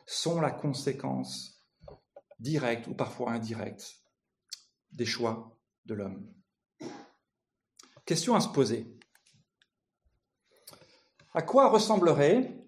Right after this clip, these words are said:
les rapports humains si l'homme était privé de libre arbitre ? Essayez de réfléchir à cette question. Ou la seconde, seriez-vous prêt à abandonner votre libre arbitre en échange de la disparition du mal,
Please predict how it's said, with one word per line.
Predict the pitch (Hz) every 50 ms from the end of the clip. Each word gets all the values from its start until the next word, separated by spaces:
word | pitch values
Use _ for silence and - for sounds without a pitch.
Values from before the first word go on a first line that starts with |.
| _ _ -
les | 127 131 135
rapports | - 185 180 - 196 196 - - - -
humains | 202 170 151 139 135 147 190 202
si | 196 - - 185 175
l'homme | 165 175 190 196 175
était | 147 - 147
privé | - - - 160 151 156 165 175 196 220
de | - - 107 120 127
libre | 120 123 156 180 - - - - - - _ _ -
arbitre ? | - 117 110 107 104 107 - - - - - - - - _ _ - _ _ - _ _ - _ _ _ _ _ _ _ _ _ _ _ _ _ _ _ _ -
Essayez | 147 - 240
de | 196
réfléchir | 165 160 165 151 - - 160 139 117
à | 104
cette | - - -
question. | - - - - - - - - _ _ _ _ _ _ _ _ _ _ _ _ _ _ _ _ _ _ _ _ _ _ _ _ _ _ _ _ _ _ _ _ _ _ _ _ _ _ - - - _ _ -
Ou | - 135
la | 143 131
seconde, | - 170 160 180 214 240 -
seriez-vous | - 202 175 190 190 196 208
prêt | - - 233 226
à | 196 165
abandonner | 156 180 208 202 196 202 202 185
votre | 156 147 - - 147
libre | 147 190 247 - - 175
arbitre | 175 - 143 139 180 214 - -
en | 151 151 160
échange | 175 170 - - 185 180 190 220 247 240 - 214 - - - - - - - - - _ _ -
de | 110 131
la | 127 127
disparition | 117 110 110 170 185 - - - - 165 156 156 147 - - - 175 175
du | 151 123 113
mal, | 117 113 110 110 107 98 98 98 98 - -